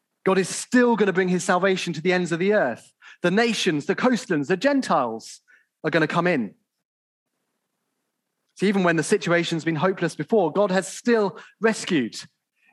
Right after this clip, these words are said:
Even when the people have been taken captive in a foreign land before, God's arm has still delivered them.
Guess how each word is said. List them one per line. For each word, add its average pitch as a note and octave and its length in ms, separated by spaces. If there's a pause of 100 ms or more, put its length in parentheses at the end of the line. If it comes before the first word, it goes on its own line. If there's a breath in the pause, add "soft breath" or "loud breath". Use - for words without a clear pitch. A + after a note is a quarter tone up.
Even A3+ 200
when A3+ 120
the G#3+ 40
people A3 280
have G3 60
been G3 120
taken G#3+ 380
captive G3 400
in F3+ 80
a - 20
foreign G#3+ 380
land B3 320
before, D3+ 480 (280 loud breath)
God's G3+ 280 (100)
arm F3+ 480 (280 soft breath)
has E3 120
still F3+ 240
delivered E3 380
them. G#2 260